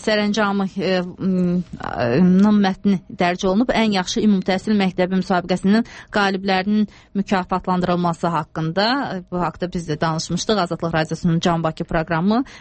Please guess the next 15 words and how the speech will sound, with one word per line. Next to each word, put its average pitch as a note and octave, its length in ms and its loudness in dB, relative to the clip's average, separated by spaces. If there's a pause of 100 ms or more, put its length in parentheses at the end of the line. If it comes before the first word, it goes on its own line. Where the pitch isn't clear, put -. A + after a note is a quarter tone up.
ötən F3+ 280 0
həftənin G3 420 0
bazar F3 300 0
ertəsi D#3+ 280 -8
bu E3+ 60 2
haqda E3 220 -4
danışmışdı. F3 440 0
Artıq F#3+ 340 -4
sərəncam E3+ 460 0
verilib. D3 280 0 (1300)
Belə, C#4 320 4
qəzetlərdən C#4+ 640 0
seçmələri A#3+ 560 0
çatdırdıq F#3 480 -4
sizə. G3+ 300 2